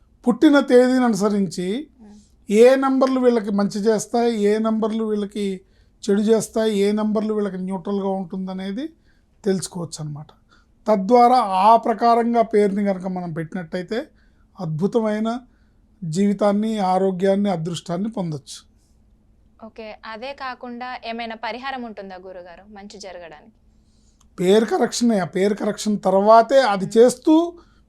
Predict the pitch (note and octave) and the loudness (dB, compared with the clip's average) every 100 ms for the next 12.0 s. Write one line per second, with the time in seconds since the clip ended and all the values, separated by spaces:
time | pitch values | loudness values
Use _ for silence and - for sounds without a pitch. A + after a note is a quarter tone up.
0 | - A#3 A3 B3+ B3+ A#3+ A3+ A#3 A3+ A3 | 0 2 4 4 6 6 6 4 2 -2
1 | G#3+ C4 G#3+ G#3 G#3 G3+ G#3 E3+ E3 - | 0 -2 0 0 0 -2 -8 -6 -4 0
2 | C4+ C#4+ G#3+ G#3 _ _ _ F#3 F3+ A#3 | -2 -2 -16 -20 _ _ _ -4 0 2
3 | B3+ B3 - B3 A3+ A#3 C#4+ A#3+ D#3+ - | 4 2 2 2 2 0 -2 -4 -8 -14
4 | _ _ _ E3+ F#3+ A3 B3+ F3 - _ | _ _ _ -8 2 4 6 2 -6 _
5 | _ _ G#3+ F3+ G#3+ A3 B3 B3 A3+ A3 | _ _ -6 -2 2 2 4 4 4 2
6 | G#3+ G3 F#3+ G#3+ G#3+ G#3 F3 G#3 A3+ A#3 | 0 0 2 2 2 -2 2 2 2 0
7 | A3+ G#3 G#3 G3+ G3+ G#3 G#3+ G3 F#3+ G3 | -2 2 0 2 0 2 4 4 4 -2
8 | A3 G3 G#3 G#3 A#3 G3+ F#3+ G3+ G#3 G#3+ | -4 -2 -2 0 2 2 0 0 2 2
9 | G#3+ G3+ G#3 G#3 G3+ G#3+ E3 F#3 F3+ G#3 | 0 0 2 2 2 2 2 -2 0 0
10 | G3 F3 - F#3+ F3 D3+ D3+ C#3+ D3 - | 0 -4 -4 -4 -4 -8 -10 -10 -12 -14
11 | _ - G3+ G#3 G#3 G3+ G#3+ G#3+ F3+ | _ 0 2 2 2 2 6 6 4